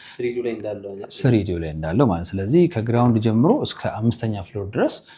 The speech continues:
Speaker 2: ሾፖች አሉ። ከአሁን ይሄ የሀገር ፍቅሩ ታይትልና አድዋ ጋር ዜሮ ዜሮ ጋር ያለው ደግሞ ትልቁ አድቫንቴጁ ምንድነው? የፒያሳ ወይም ደግሞ የአራት ኪሎ ትልቁ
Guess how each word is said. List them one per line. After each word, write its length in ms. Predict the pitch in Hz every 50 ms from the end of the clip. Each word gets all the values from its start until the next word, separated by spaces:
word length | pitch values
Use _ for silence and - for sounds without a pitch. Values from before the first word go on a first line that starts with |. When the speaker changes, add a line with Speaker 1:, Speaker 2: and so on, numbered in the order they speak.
| _ _ _ -
Speaker 2:
ሾፖች 480 | - - 120 - - - 90 - - -
አሉ። 160 | 85 85 95 196 294 - - - - _ _ _ _ _ -
ከአሁን 360 | - 131 117 117 131 139 123
ይሄ 140 | 123 123 127 135
የሀገር 380 | 127 123 120 123 123 131 131 120
ፍቅሩ 240 | - 143 131 131 127 127
ታይትልና 440 | 120 127 117 117 - 120 127 139 143 123
አድዋ 240 | 120 120 123 123 117
ጋር 180 | 117 123 120 117
ዜሮ 180 | 117 120 117 123 120
ዜሮ 200 | 120 120 120 120
ጋር 140 | 120 120 120
ያለው 180 | 120 123 123
ደግሞ 200 | 123 139 175 226 285 - - - - _
ትልቁ 260 | _ - 127 131 135 -
አድቫንቴጁ 440 | 120 123 123 123 127 131 131 135 135 143
ምንድነው? 340 | 147 147 147 151 175 196 156
የፒያሳ 520 | 120 120 120 120 - 131 127 127 - - - 220 285 294
ወይም 220 | - 101 98 95 92
ደግሞ 200 | 92 95 92 90
የአራት 320 | 98 104 110 120 127 127 127
ኪሎ 160 | - 165 185 233 277 - - - - _ _
ትልቁ 260 | - 160 151 151 160